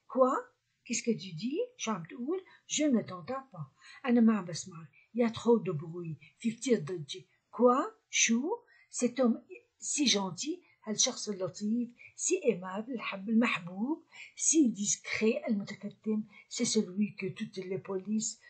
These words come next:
recherchent. هذا اللي كل الناس عم تدور عليه.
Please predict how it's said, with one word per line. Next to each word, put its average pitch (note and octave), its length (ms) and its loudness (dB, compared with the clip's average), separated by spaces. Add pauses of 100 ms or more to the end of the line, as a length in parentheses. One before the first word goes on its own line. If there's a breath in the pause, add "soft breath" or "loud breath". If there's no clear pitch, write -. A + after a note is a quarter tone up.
(220 soft breath)
recherchent. - 580 0 (120)
هذا A#3 300 0
اللي F#3 160 -6
كل A3+ 260 -2
الناس G3 420 -4
عم A3+ 180 2
تدور B3 380 4
عليه. C4 480 0